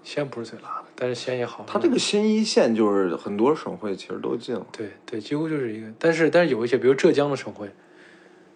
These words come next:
Speaker 1: 浙江的一些什么，一些，一些别的城市其实是比它的省会G D P要高的。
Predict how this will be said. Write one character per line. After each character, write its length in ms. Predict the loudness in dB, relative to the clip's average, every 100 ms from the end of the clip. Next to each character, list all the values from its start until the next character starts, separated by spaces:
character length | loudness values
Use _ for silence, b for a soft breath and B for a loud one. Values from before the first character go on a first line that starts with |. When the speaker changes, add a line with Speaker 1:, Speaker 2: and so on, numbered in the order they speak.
| 2
Speaker 1:
浙 160 | 6
江 220 | 6 6
的 360 | 4 0 -2 -8
一 140 | -10
些 260 | -4 -2 -2
什 140 | -4
么， 220 | -8 -10 -10
一 80 | -8
些， 200 | -4 -2
一 80 | -2
些 120 | -2
别 200 | 0 0
的 40 | -4
城 240 | -6 -12
市 100 | -12
其 160 | -8 -6
实 120 | -4
是 80 | -6
比 120 | -6
它 100 | -6
的 60 | -8
省 140 | -10
会 240 | -12 -12 -12
G 140 | -12
D 60 | -12
P 140 | -10
要 80 | -10
高 340 | -8 -8 -8
的。 60 | -12